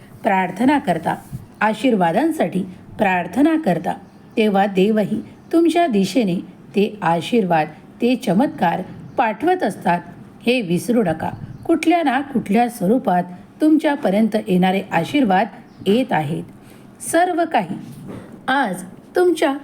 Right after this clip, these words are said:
मनाप्रमाणे घडून येताना तुम्हाला दिसून येईल. पुढील तीन मिनिटे हा संदेश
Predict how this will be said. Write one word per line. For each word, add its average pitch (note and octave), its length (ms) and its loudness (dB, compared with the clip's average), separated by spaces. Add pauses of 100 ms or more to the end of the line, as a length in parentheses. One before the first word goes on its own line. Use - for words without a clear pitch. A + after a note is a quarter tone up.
(160)
मनाप्रमाणे A3+ 920 2 (360)
घडून D4+ 420 2 (280)
येताना F#3+ 600 2 (340)
तुम्हाला A#3 460 4 (280)
दिसून G#3+ 480 2
येईल. E3 320 0 (380)
पुढील C#4 360 4 (340)
तीन E4+ 320 4
मिनिटे B3+ 520 2 (140)
हा G3+ 220 0
संदेश G#3+ 600 2